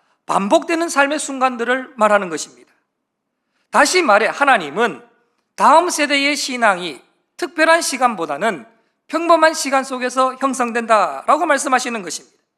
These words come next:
우리는 다음 세대의 신앙을 생각할 때에 어떤 프로그램이 필요할까요? 교회 학교 교육이 좀 더 강화되어야 되지 않을까요? 이렇게들 말들 합니다.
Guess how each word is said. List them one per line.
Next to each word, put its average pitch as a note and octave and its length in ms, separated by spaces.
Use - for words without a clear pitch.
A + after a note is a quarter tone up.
우리는 A3+ 440
다음 B3+ 280
세대의 A3+ 380
신앙을 A3 440
생각할 F#3 500
때에 C#3+ 340
어떤 B3 360
프로그램이 C#4+ 520
필요할까요? G3 640
교회 D4 240
학교 E4 300
교육이 B3+ 460
좀 C#4+ 220
더 D#4 160
강화되어야 D#4 480
되지 C#4+ 220
않을까요? F3+ 580
이렇게들 D#4 400
말들 A#3+ 320
합니다. - 360